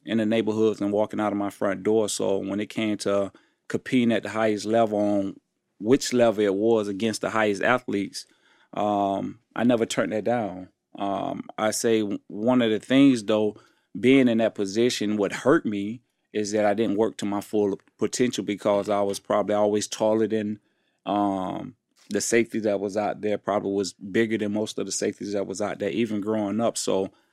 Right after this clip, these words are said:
I never worked to my full potential, but, you know, it, it was definitely a blessing. I have to say, just grinding and not, you know, not having a father in my life, I never want to disappoint my mom and my two sisters. So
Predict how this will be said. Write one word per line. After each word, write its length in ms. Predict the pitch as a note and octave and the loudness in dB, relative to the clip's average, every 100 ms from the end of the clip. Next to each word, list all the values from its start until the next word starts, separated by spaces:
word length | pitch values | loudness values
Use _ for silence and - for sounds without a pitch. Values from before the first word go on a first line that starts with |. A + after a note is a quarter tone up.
| _ - | _ -2
I 80 | |
never 220 | A2+ B2+ A2+ | 2 2 4
worked 340 | A#2 B2 - | 4 2 2
to 80 | A#2 | -2
my 400 | A2 G#2+ G#2 G2+ _ | 0 0 -2 -6 _
full 340 | - - B2+ A2+ | -8 2 4 4
potential, 500 | G2+ - C3+ C3+ A#2 | 0 2 4 4 2
but, 360 | G2 G2 F#2 - _ _ _ _ _ _ B2+ | 2 2 2 -4 _ _ _ _ _ _ 2
you 100 | E3 | 4
know, 320 | C3+ C3 B2+ | 6 6 4
it, 140 | C#3 | 4
it 180 | G2+ B2 C3 | 2 2 0
was 140 | G#2+ | 0
definitely 420 | A#2 B2 B2+ A#2 | 0 0 0 -2
a 20 | |
blessing. 520 | G2+ G#2+ A#2 - G#2+ G#2+ | -2 0 0 0 -2 -2
I 120 | A2 | -2
have 180 | A2 A2+ | -2 -4
to 80 | G#2 | -6
say, 320 | - A2+ A2 | -2 0 0
just 580 | G#2 A#2 A#2+ G#2+ - - _ _ _ - | 2 4 4 2 -6 -14 _ _ _ -14
grinding 500 | G#2 A#2+ B2+ B2+ A#2+ | -4 0 2 2 2
and 340 | A2 G#2+ G#2 E2+ - | 0 0 -2 -6 -6
not, 300 | G#2 A#2 - - - _ - | 0 0 0 -6 -20 _ -6
you 120 | A2+ | 0
know, 140 | B2 A2 | 0 0
not 160 | A2 | -2
having 240 | A#2 G#2+ G#2 | -2 -2 -4
a 60 | |
father 340 | - B2 B2+ A#2 | -4 -2 0 -2
in 80 | G#2 | -4
my 140 | G2+ | -4
life, 280 | G2+ G2+ - | -2 -4 -4
I 60 | |
never 260 | G#2 A2+ G#2+ | 0 0 0
want 220 | A2 A2 | -2 -4
to 60 | G#2 | -4
disappoint 520 | A2 A2 - A2+ G#2 | -4 -4 -4 -4 -4
my 140 | G#2 | -4
mom 400 | G#2 A2+ A2 G2+ | -2 -2 -2 -4
and 80 | G#2 | -6
my 120 | G#2 | -6
two 180 | G2 A2 | -6 -6
sisters. 400 | - A2+ - F#2+ | -4 -6 -8 -6
So 300 | - F#2+ G2 | -4 -4 -6